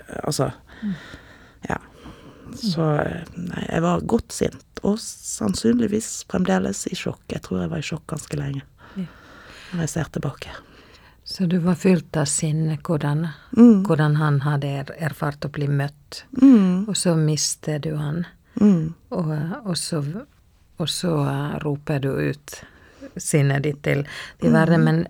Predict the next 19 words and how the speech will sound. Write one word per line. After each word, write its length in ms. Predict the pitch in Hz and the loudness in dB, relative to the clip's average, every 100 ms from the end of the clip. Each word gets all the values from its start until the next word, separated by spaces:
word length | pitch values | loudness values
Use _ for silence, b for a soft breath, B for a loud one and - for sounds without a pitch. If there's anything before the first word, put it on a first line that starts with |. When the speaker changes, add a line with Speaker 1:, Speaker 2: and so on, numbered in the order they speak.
| - | 0
Speaker 2:
men 240 | 180 180 | 4 4
det, 440 | 170 202 175 151 147 | 6 6 6 4 0
hvordan 340 | 170 165 160 | 0 2 2
han 420 | 147 185 165 156 | 2 2 4 2
ble 240 | 147 143 139 | 0 0 2
møtt, 560 | 139 139 - - - - b b b b b b | 0 -2 -6 -16 -16 -16 b b b b b b
har 180 | 170 | 0
det 160 | 156 185 | 4 6
måttet 380 | 196 190 - 175 | 6 4 2 -4
smitte 580 | - - 165 - 165 - | -2 0 -2 -2 -2 -2
over 480 | - 165 165 175 160 | 2 2 2 0 -2
til 180 | 147 147 | -2 -6
hvordan 340 | 147 147 151 | -2 2 2
du 220 | 151 180 156 | 4 4 2
har 200 | 147 - | -4 -8
blitt 280 | 156 - | -10 -8
møtt 280 | - 147 - | -8 -8 -10
som 340 | - 175 170 170 | -6 -2 -2 -2
etterlatt? 720 | 165 147 185 175 151 _ | -4 -6 -8 -10 -12 _